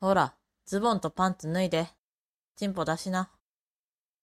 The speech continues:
一生セックスできない童貞チンポ。せんずりこくためだけのダメダメチンポ。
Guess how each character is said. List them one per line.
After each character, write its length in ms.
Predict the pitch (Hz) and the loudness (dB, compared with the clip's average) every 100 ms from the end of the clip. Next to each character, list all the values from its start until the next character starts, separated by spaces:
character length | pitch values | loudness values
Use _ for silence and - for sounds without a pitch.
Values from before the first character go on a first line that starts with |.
| _ _ _ _ _ _ - | _ _ _ _ _ _ -4
一 120 | 185 | -2
生 220 | - 175 | 0 -2
セ 160 | 165 202 | 0 -2
ッ 60 | |
ク 160 | 196 185 | -2 -6
ス 100 | 156 | -4
で 140 | 160 | -4
き 100 | - | -4
な 160 | 156 147 | -2 -2
い 60 | 139 | -2
童 220 | 160 165 | -2 0
貞 200 | 185 175 | 0 0
チ 220 | - 185 | 0 -4
ン 60 | 165 | -4
ポ。 220 | 143 - _ _ _ _ _ _ _ _ _ _ _ | -6 -8 _ _ _ _ _ _ _ _ _ _ _
せ 220 | - 233 | -4 -2
ん 80 | 226 | 2
ず 120 | 240 | 2
り 80 | 233 | 2
こ 140 | 254 | 0
く 120 | - | -4
た 120 | - 175 | -4 -2
め 140 | 175 | 0
だ 100 | 180 | 0
け 80 | 165 | -2
の 140 | 143 | -4
ダ 160 | - 151 | -2 0
メ 120 | 175 | 2
ダ 120 | 214 | 2
メ 160 | 214 208 | 0 -2
チ 160 | 220 | -4
ン 80 | 202 | -4
ポ。 220 | - 160 | -6 -10